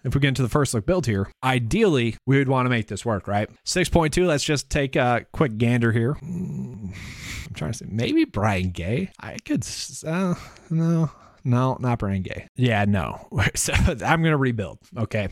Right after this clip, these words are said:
And so with that, this is the tough part. Probably get off of Sungjae, and then we go with one of these players I think are gonna be a standout play, probably Matt Kuchar for now.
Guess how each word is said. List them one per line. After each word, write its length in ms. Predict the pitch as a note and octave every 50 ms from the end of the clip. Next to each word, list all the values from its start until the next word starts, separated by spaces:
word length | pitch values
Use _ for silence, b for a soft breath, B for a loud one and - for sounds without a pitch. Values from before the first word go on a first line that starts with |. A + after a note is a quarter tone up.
| - - -
And 160 | C3+ C3+ C3
so 160 | - C#3+ B2+
with 200 | B2 G#3 G3+ - -
that, 280 | A#2+ A2+ B2 - A#2+
this 260 | A2 A2 A2 A2 -
is 120 | A#2 G#2+ A2
the 80 | B2+
tough 260 | - - C#3 C#3+ - -
part. 260 | - G2+ D#2 - - _ -
Probably 600 | - - - F2+ F#2 G2 A2+ B2 C3 B2 C3 B2+
get 180 | A#2 B2 A2+ A2+
off 260 | A2 A#2 B2 - -
of 60 | B2
Sungjae, 640 | - - - F3+ G3 E3 A#2 G#2+ G2+ G2 G2+ G#2 - - _ _ _
and 120 | - A#2 A#2+
then 100 | C3+ C#3+
we 80 | C#3+
go 100 | C3+ C#3
with 120 | C#3 B2+ -
one 180 | C3 C3 C3
of 60 | B2+ A#2+
these 160 | B2 B2+ A#2+
players 280 | - C#3 B2 A#2+ A2
I 100 | A#2+ A#2
think 240 | A2+ - C3+ A#2+ -
are 80 | A2+ A#2
gonna 140 | A#2+ A#2+ A#2+
be 100 | A#2 A2
a 40 |
standout 420 | - - - A2+ A2+ A2+ A2 G#2 -
play, 220 | - D3+ C#3+ C#3
probably 460 | C3+ - - G#3 G3+ G3 F3+ D3+ C3+
Matt 300 | A#2+ A#2+ A#2 A#2+ - -
Kuchar 340 | - - B2+ C3 - - C3
for 120 | - C3 A2
now. 320 | G#2 G#2+ A#2 B2 C3 B2+